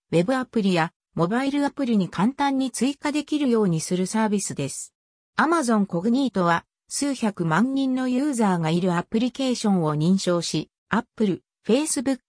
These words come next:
Google、Amazonなどのソーシャルアイディープロバイダーや、サンド二点零やオープニドコネクトなどの標準による、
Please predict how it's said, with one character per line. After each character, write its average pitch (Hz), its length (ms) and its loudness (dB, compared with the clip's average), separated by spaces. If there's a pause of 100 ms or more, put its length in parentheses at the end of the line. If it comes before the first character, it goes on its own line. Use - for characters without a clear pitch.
(500)
Google、 196 520 2 (280)
Amazon 269 440 2
な 196 120 2
ど 180 120 2
の 170 100 0
ソ 226 220 0
ー 262 40 0
シ 285 140 -6
ャ 277 60 0
ル 262 120 0
ア 254 60 2
イ 262 80 0
デ 254 80 -2
ィ 262 60 0
ー 247 40 -4
プ 247 120 -2
ロ 247 120 2
バ 247 140 2
イ 233 80 0
ダ 190 160 2
ー 170 60 0
や、 165 200 -2 (240)
サ 285 200 -2
ン 330 80 -2
ド 269 100 0
二 254 260 2
点 214 280 0
零 247 260 2
や 214 180 2
オ 226 120 2
ー - 20 -18
プ 240 140 0
ニ 220 140 2
ド 165 100 0
コ 170 120 0
ネ 220 140 2
ク - 160 -12
ト 269 160 -2
な 254 140 0
ど 202 100 4
の 160 140 0
標 202 280 0
準 208 280 2
に 196 120 4
よ 185 140 2
る、 175 160 0